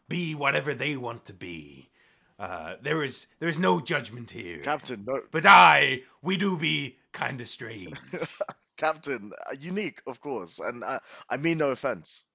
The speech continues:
Speaker 2: at all. I mean, I'm strange myself.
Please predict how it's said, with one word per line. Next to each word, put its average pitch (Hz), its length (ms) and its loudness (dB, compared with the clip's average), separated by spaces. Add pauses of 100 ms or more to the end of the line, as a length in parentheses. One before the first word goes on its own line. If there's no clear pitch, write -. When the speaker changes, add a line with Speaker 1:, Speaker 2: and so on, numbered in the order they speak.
(140)
Speaker 2:
at 107 220 -6
all. 92 260 -10 (180)
I 101 100 -6
mean, 98 340 -10 (680)
I'm 113 220 -4
strange 104 400 -6
myself. 95 500 -8